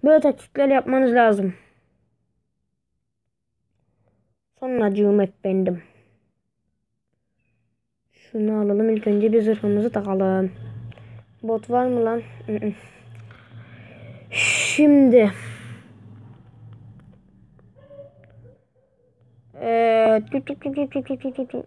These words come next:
Bir crafting table'ımız olsaydı yaşamıştık. Çünkü bir oyunda bir Steam'imiz var. Ve yok yaşamamıştık. Doğru, doğru. Yok yaşamıştık. Elimizde bir Steam'imiz var ve otuz bir tane de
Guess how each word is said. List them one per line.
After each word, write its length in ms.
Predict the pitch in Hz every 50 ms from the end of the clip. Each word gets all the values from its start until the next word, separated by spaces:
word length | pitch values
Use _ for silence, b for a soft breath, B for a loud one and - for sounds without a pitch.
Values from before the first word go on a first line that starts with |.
| - -
Bir 140 | - 247
crafting 380 | 240 269 262 262 254 262 254 247
table'ımız 440 | 269 262 254 254 262 262 254 247 254
olsaydı 360 | 254 247 247 - 269 262 247
yaşamıştık. 580 | 254 247 226 233 240 240 226 - - - - _ _ _ _ _ _ _ _ _ _ _ _ _ _ _ _ _ _ _ _ _ _ _ _ _
Çünkü 260 | - 240 220 - 233 233
bir 80 | 254
oyunda 500 | 247 - 240 233 233 240 240 240 240 233
bir 60 | 247 247
Steam'imiz 500 | - - - 262 254 247 254 262 240 240
var. 280 | 247 262 277 - - - B B B B B B _ _ -
Ve 280 | 247 262 285 285 269 - _ _ _ _ _ _ _ _ _ _ _ _ _ _ _ _ _ _ _ _ _ _ _ _ _ _ _ _ _ _ _ _ _ -
yok 260 | 233 233 214 214 -
yaşamamıştık. 680 | 220 208 - 226 220 214 202 196 196 - _ _ _ _
Doğru, 300 | 226 214 208 208 208 208
doğru. 180 | - 208 214 - _ _ _ _ _ _ _ _ _ _ _ _ _ _ _ _ _ _ _ _ _
Yok 160 | - 277 302 269
yaşamıştık. 560 | 330 262 302 359 370 403 - - 294 233 B B B B B B B
Elimizde 340 | 254 285 285 294 269 269 302
bir 60 | 294
Steam'imiz 400 | - - 320 311 320 339 320 320
var 200 | 330 330 320 294
ve 80 | 320
otuz 260 | 311 294 - 311 302 285
bir 100 | 339 330
tane 340 | - 330 311 302 311 294
de 220 | 302 311 311 -